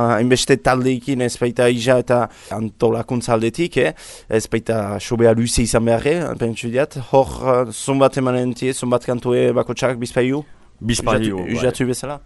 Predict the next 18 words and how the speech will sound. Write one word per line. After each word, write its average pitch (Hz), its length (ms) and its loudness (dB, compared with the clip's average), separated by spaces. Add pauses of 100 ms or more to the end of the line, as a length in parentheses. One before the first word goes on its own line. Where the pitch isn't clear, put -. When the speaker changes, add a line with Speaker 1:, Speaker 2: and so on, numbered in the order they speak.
Speaker 2:
Ujatu 120 380 2
bezala, 113 400 6 (120)
eh, 92 680 4
eta, 87 680 6
bai, 92 360 6
bizpahiu 107 680 4 (640)
kantoe 90 500 4
bakotsak 85 640 2 (200)
besteinaz 80 580 -2
luzegi 71 960 -4
izan 65 640 -8
be-, 64 100 -10 (240)
behitzen. 65 540 -8 (200)
Eta 71 840 -2
kantaldi 82 480 2
hoi 87 480 4
urrentuko 82 680 2
da, 85 140 6